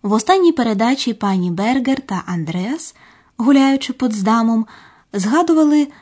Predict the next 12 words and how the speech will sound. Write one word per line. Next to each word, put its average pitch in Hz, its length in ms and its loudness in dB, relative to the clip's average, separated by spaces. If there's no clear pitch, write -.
вісімнадцяте 220 840 -4
та 233 200 -6
дев'ятнадцяте 180 920 -4
століття. 170 680 -10
Після 208 440 -2
тридцятирічної 190 920 -4
війни, 240 400 0
у 233 40 -6
якій 220 300 0
загинуло 196 540 0
багато 180 440 -4
людей, 185 480 -4